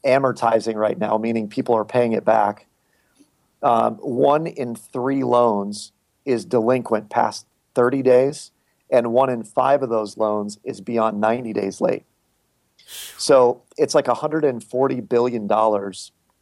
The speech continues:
in delinquencies right now in the student loan market, and a trillion dollars, that one point two dri-,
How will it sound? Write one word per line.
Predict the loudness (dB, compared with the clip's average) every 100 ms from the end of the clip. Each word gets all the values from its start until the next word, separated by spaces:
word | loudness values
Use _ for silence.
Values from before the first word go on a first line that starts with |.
| _ _ _ -8
in | -6 -4
delinquencies | -2 -2 -2 -4 -2 -6 0
right | 0 2
now | 0 2 0
in |
the | -4
student | -6 -4 0
loan | 0 2
market, | 0 0 -4 -4 -12 -20 _ 0
and | 2 2 -2 -10 _ -4
a | -2
trillion | 0 4 4 4
dollars, | 4 2 0 0
that | 0 0
one | -4
point | -4 -6 -4
two | -8
dri-, | -2 -2